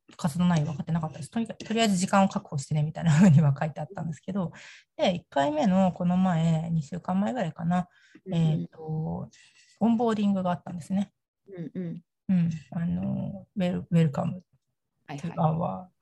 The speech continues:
Speaker 2: い。
Speaker 1: なんかコミュニティみたいな感じのがあって、もうなんか、もちろんGoogle Meetでやるわけですけど、<laughs> なんかもうね、
Speaker 2: うん。
Speaker 1: 参加者がね、三百何-、何十人？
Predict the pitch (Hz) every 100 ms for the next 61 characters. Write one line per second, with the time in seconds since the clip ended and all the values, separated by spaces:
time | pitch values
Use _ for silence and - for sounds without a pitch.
0 | _ - - 160 - 147 156 160 - 185
1 | 185 185 185 180 180 180 180 - 185 180
2 | - _ - 190 160 165 160 143 175 -
3 | _ 202 202 175 190 208 208 214 160 156
4 | 147 151 147 160 139 - 156 160 - -
5 | 170 - 160 156 147 - - - - -
6 | 208 381 415 - 170 143 143 135 - 302
7 | 453 247 156 139 123 170 220 - _ _
8 | 156 208 262 277 226 -